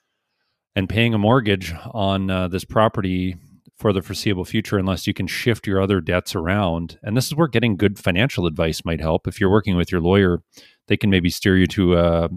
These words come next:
a financial expert and say, "Here, here's how we might move some of the other assets around so as to pay, just pay off that mortgage, uh, by liquidating other assets." Maybe that, maybe it's selling the house in Edmonton. I mean, these are big, big issues, things we can't necessarily resolve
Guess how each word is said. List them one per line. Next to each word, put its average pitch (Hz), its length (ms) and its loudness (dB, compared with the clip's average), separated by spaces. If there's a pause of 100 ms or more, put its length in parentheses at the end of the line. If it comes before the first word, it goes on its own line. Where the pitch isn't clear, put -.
(140)
a 101 160 -6
financial 120 480 0
expert 82 320 -2
and 85 140 -10
say, 87 180 -2
"Here, 110 260 0
here's 110 260 0
how 120 80 6
we 98 80 6
might 95 180 2
move 98 180 2
some 92 140 -2
of 87 60 0
the 87 100 2
other 85 180 2
assets 82 400 0
around 82 420 -2 (1160)
so 143 280 6
as 139 160 2
to - 100 2
pay, - 260 -2
just 120 220 -2
pay 110 220 0
off 107 180 2
that 95 180 0
mortgage, 92 640 -4 (300)
uh, 90 540 -2
by 87 200 0
liquidating 90 560 0
other 82 220 -2
assets." 82 480 -8
Maybe 87 220 -2
that, 85 180 -2
maybe 92 260 0
it's - 140 -6
selling 87 340 0
the 80 100 -2
house 85 260 -2
in 90 100 -4
Edmonton. 82 580 -6 (220)
I - 60 -14
mean, 90 160 -6
these 92 140 -2
are 87 40 -2
big, 80 300 -4 (100)
big 95 160 2
issues, 82 420 -2
things 117 220 2
we 92 100 2
can't 95 280 -2
necessarily 90 520 -2
resolve 82 540 0